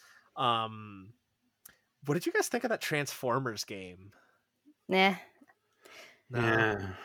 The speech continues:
Speaker 1: I feel like it was, like, trying to go, yeah, it, it was kind of a weird direction for Transformers. Transformers Reactivate, it was called.
Speaker 2: Yeah.
Speaker 1: Um,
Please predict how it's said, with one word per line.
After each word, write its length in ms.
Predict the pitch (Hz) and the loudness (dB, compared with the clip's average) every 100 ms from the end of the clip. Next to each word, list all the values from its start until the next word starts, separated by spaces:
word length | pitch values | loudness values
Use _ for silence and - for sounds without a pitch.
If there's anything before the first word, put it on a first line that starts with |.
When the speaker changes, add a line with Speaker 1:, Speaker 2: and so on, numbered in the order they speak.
| - - - - - - _ - | -16 -18 -16 -16 -18 -20 _ -6
Speaker 1:
I 60 | 139 | -2
feel 220 | - 202 | 6 8
like 160 | 208 208 | 8 6
it 80 | |
was, 200 | 175 151 | 2 2
like, 220 | 170 151 - | 4 2 4
trying 220 | 165 143 | 4 6
to 60 | |
go, 320 | 143 135 131 139 | 6 6 6 4
yeah, 320 | 139 123 110 | 4 4 2
it, 80 | 147 | 0
it 220 | 170 165 | -2 -4
was 260 | 156 165 - | -4 -6 2
kind 160 | 185 | 4
of 60 | 151 | 4
a 40 | |
weird 280 | 135 135 139 | 2 2 2
direction 440 | 131 127 123 135 | 2 2 0 -4
for 80 | 123 | -6
Transformers. 640 | 123 131 123 - 123 123 123 | -6 -6 -6 -4 -2 -2 -2
Transformers 460 | - 151 175 156 120 | -2 -2 -2 -2 -2
Reactivate, 720 | 120 110 131 - 175 185 180 | -2 0 0 0 0 2 2
it 60 | |
was 120 | 180 - | 0 -4
called. 600 | 185 180 180 185 180 175 _ _ - | 0 2 4 2 0 -6 _ _ -2
Speaker 2:
Yeah. 460 | 202 170 - - 196 _ - | 4 6 4 0 -2 _ -8
Speaker 1:
Um, 580 | 127 120 113 113 113 110 | -2 -2 -4 -8 -12 -14